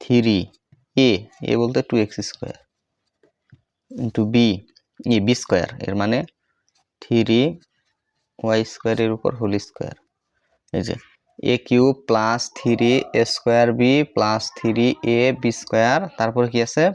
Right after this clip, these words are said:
প্লাস বি কিউব, এর মানে থ্রি ওয়াই স্কয়ার এর উপর কি? হোল কিউব। আশা করি এটা লাইন বুঝতে পারছো সকলে। দুইয়ের উপর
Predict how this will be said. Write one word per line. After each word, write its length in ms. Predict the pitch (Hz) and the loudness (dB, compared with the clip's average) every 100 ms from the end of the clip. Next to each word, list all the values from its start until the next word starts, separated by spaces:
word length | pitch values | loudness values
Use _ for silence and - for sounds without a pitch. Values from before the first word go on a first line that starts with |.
| - | -2
প্লাস 320 | 110 104 139 - 120 | -2 0 -2 -4 0
বি 100 | 127 135 | 2 2
কিউব, 220 | 107 95 - 101 | 0 0 0 -2
এর 80 | 101 | -2
মানে 200 | 107 117 160 - _ _ _ _ _ | -2 -2 -4 -10 _ _ _ _ _
থ্রি 260 | _ 110 107 110 | _ -4 -2 0
ওয়াই 160 | 113 117 - | 2 0 -4
স্কয়ার 260 | - 113 113 | -4 -2 0
এর 60 | 117 | -4
উপর 160 | 117 120 117 | -2 -2 -2
কি? 120 | - 160 185 _ _ _ _ | -4 -4 -6 _ _ _ _
হোল 180 | 113 101 98 | -4 -4 -4
কিউব। 220 | - - - _ _ _ _ _ _ _ _ _ _ _ _ _ _ - | -8 -10 -10 _ _ _ _ _ _ _ _ _ _ _ _ _ _ -14
আশা 160 | 120 117 | -10 -4
করি 160 | 110 113 | 0 0
এটা 200 | - 101 98 - - - - - - - | 0 -2 -2 -6 -14 -16 -12 -12 -10 -4
লাইন 180 | 104 101 101 | -2 -2 -2
বুঝতে 260 | 101 - 107 | -6 -4 -2
পারছো 240 | 107 - - 117 | 0 -4 -12 -10
সকলে। 380 | 117 110 110 139 160 - _ _ _ _ _ _ _ _ | -6 -4 -4 -4 -8 -20 _ _ _ _ _ _ _ _
দুইয়ের 360 | 120 110 127 131 135 | -6 2 2 4 2
উপর 160 | 139 | 0